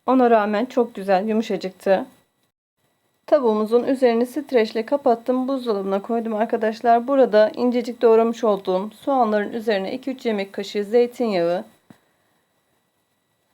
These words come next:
ve baharatlarını ekledikten sonra güzelce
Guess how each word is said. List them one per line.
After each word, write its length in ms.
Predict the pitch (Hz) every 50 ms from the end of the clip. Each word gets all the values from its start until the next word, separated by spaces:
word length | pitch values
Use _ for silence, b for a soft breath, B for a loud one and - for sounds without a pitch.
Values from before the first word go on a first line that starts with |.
| _ -
ve 160 | 262 254 240
baharatlarını 600 | 254 269 254 285 277 254 240 247 226 214 214 214 214
ekledikten 720 | - 262 262 - 247 240 226 240 240 - 254 226 208 202
sonra 380 | 202 - 202 190 185 185 196
güzelce 840 | 226 226 - 269 247 240 214 190 185 190 185 - 185 180 180 208